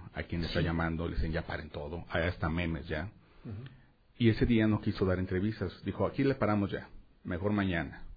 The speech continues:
Speaker 1: Los mismos que estamos ahorita, venimos mañana y, y respondemos". Pues no, ayer fue un enfrentamiento con la prensa. Yo nunca he visto a reporteros preguntándole así a un presidente. Nunca.
Speaker 3: Porque inicia el presidente agrediendo, ¿no?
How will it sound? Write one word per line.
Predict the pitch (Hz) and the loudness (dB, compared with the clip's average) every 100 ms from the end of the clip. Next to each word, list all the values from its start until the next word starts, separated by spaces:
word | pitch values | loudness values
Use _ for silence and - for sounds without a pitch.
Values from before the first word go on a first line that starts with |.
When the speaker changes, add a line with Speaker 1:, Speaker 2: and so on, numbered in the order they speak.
| - | -2
Speaker 1:
Los | 92 | 2
mismos | 107 117 | 6 4
que | 113 | 2
estamos | 95 101 101 | -2 0 6
ahorita, | - 113 117 | 6 6 2
venimos | 113 95 95 87 | 0 2 0 -2
mañana | 82 95 95 | 0 0 0
y, | 95 95 | -2 -6
y | - 85 | -6 -6
respondemos". | 90 - 82 73 - - - - - - - _ | -8 -6 -4 -4 -10 -16 -20 -20 -20 -20 -20 _
Pues | - 78 | -6 -4
no, | 69 78 82 | -4 -2 -2
ayer | 73 76 | -2 -6
fue | - 90 | -4 -2
un | |
enfrentamiento | 95 95 85 76 78 82 92 | -2 -2 -4 -4 -6 -4 -4
con | 87 | -2
la | 76 | -2
prensa. | 76 76 76 92 92 98 - - - - - - - - - - | -4 -6 -4 -4 -2 -6 -12 -20 -20 -20 -20 -20 -20 -20 -12 0
Yo | |
nunca | 98 101 101 | 2 4 4
he | |
visto | 95 98 107 | 4 2 2
a | |
reporteros | 95 - 85 - 92 95 | 0 0 -2 2 0 0
preguntándole | - 90 82 85 85 92 | -2 -2 -2 -2 0 0
así | 82 90 | 0 -2
a | 85 | -2
un | 90 | -4
presidente. | 95 - 76 76 76 78 - - - - - - - - _ - - | -6 -2 -2 -2 -8 -12 -14 -18 -18 -18 -18 -20 -20 -20 _ -16 -6
Nunca. | 92 - 78 - - | -6 -6 -14 -18 -6
Speaker 3:
Porque | - 139 156 | -4 0 2
inicia | 156 170 214 | 2 2 0
el | 202 | -2
presidente | 147 139 147 151 | -4 -2 -2 0
agrediendo, | 151 123 120 151 185 110 | -2 0 0 -2 -4 -6
¿no? | 120 | -8